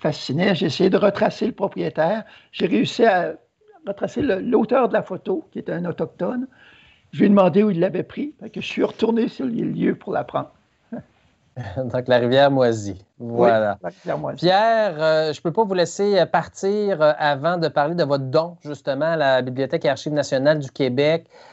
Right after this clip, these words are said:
Speaker 2: Euh, donc là, vous, c'est ça, il y a à peu près deux cent mille photos déjà qui ont été données, c'est ça ?
Speaker 1: Oui, j'ai donné les deux cents premières mille diapositives, euh, qui concernent tout le Québec, évidemment, de la période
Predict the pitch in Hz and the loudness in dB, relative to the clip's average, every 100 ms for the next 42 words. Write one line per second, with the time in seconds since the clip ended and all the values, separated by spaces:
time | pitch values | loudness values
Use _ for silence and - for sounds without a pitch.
0 | - 127 131 127 131 156 175 185 180 - | -4 2 4 6 4 2 2 0 -2 -6
1 | 147 156 165 147 147 - - 190 156 196 | -8 -2 0 2 0 0 0 -2 2 2
2 | 208 - 180 180 190 - 175 160 233 226 | 2 -2 -2 -4 -6 -2 -2 -2 -4 -2
3 | 170 185 185 220 - 196 175 185 180 180 | 2 2 2 -4 -4 -4 -2 -2 0 0
4 | 185 233 175 165 202 247 _ _ _ 190 | -2 -4 -4 0 0 -2 _ _ _ 2
5 | 269 220 214 185 220 285 294 202 185 185 | 2 2 2 4 4 4 0 0 -2 -4
6 | 220 - 196 196 180 190 185 180 165 196 | -4 -2 -2 -2 -2 0 0 -2 -2 0
7 | 220 196 151 143 180 151 190 151 147 - | -2 -4 -8 -2 0 2 0 -2 -4 -6
8 | 185 214 233 _ _ 208 165 160 156 156 | -4 -4 -8 _ _ -6 -4 -2 -2 -6
9 | - - 220 - 208 180 - 196 202 190 | -12 -2 2 4 4 4 4 6 6 2
10 | 170 156 - - _ _ _ - 269 - | -4 -8 -14 -20 _ _ _ 2 4 4
11 | 185 196 214 190 147 175 180 190 208 160 | 4 4 2 -4 -6 -6 -2 0 -2 -2
12 | 180 190 190 185 170 - 170 156 190 196 | -2 0 0 0 -2 0 2 4 6 6
13 | 180 | 4